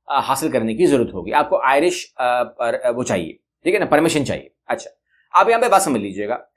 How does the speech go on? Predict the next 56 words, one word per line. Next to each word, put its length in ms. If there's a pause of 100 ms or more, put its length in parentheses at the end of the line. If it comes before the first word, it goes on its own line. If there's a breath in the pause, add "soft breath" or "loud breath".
(160)
कि 80
उन्होंने 360
कहा 360
कि 120
वो 220
लोग 520 (220)
जो 240
इस 260
टाइम 140 (100)
आईआरएल 320
में 100
रहते 260
हैं 160 (440)
तो 80
उनको 340
तो 200
बोलेंगे 300
जी, 140
वो 420
दरखास्त 420
देंगे 180
कि 100
जी 100
हमें 160
वहाँ, 340 (120)
वहाँ 180
शिफ्ट 220
कर 120
दें, 160
तो 300
वो 60
तिरानवे 340
हज़ार 180
डॉलर 220
देंगे, 300 (340)
तो 80
वहाँ 280
पर 100
अगर 200
घर 180
है 280 (320)
तो 60
उसको 200
वो 100
तन-, 220 (100)
ता-, 200
ताज़ीन 280
और 100
आइश 160
कर 120
देंगे, 180
अगर 140
नहीं 180
है 80
तो 100
बनाएंगे 460